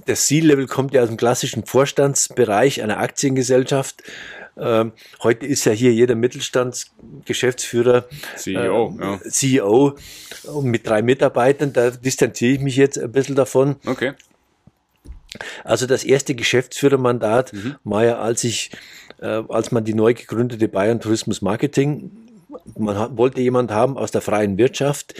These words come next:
Speaker 2: Mhm.
Speaker 1: der mit diesem ganzen Verbandsfunktionärstum ein bisschen aufräumt.
Speaker 2: Ja.
Speaker 1: Das habe ich gemacht, ohne zu wissen am Anfang, auf was ich mich da einlasse.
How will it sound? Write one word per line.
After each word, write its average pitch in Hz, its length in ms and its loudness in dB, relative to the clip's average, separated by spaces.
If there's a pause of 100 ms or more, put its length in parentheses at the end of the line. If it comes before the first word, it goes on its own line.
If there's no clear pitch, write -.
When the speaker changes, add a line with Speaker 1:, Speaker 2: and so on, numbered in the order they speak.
Speaker 2:
Mhm. 117 280 -4
Speaker 1:
der - 100 0
mit 117 200 -4
diesem 107 260 -2
ganzen 113 400 -2
Verbandsfunktionärstum 123 2250 -2
ein 135 100 -6
bisschen 131 180 0
aufräumt. 131 680 0 (160)
Speaker 2:
Ja. 107 120 -2 (380)
Speaker 1:
Das 110 140 -4
habe 117 140 -2
ich 117 100 -10
gemacht, 107 400 -4 (240)
ohne 151 300 2
zu 113 180 -6
wissen 151 240 0
am 120 140 -4
Anfang, 123 260 0
auf 110 240 -6
was 113 180 0
ich 131 80 -4
mich 117 160 -6
da 107 120 0
einlasse. 135 580 0